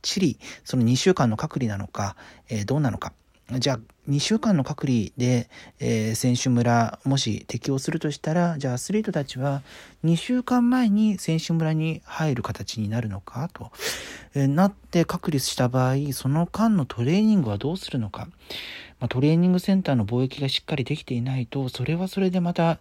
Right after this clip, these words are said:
違う、うーん、問題が起きてしまうので、そのあたりの、えー、きっちりした感染対策ですね、うん、がどこまで行われるのか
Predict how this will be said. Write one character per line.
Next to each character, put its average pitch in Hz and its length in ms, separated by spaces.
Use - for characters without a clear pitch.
違 - 160
う、 143 380
う - 0
ー 123 60
ん、 110 1080
問 113 180
題 110 180
が 104 240
起 139 140
き - 80
て 107 120
し - 160
ま 113 180
う 104 40
の 104 140
で、 110 200
そ - 140
の 151 160
あ 196 60
た 214 100
り 196 80
の、 135 260
え 110 80
ー、 101 40
き - 120
っ - 100
ち - 160
り 156 100
し - 60
た 110 100
感 139 260
染 160 300
対 185 240
策 110 220
で - 80
す - 160
ね、 156 280
う 120 60
ん、 113 260
が 147 280
ど 139 140
こ - 120
ま 190 160
で 180 100
行 - 280
わ 170 240
れ 170 100
る 165 140
の 123 100
か - 220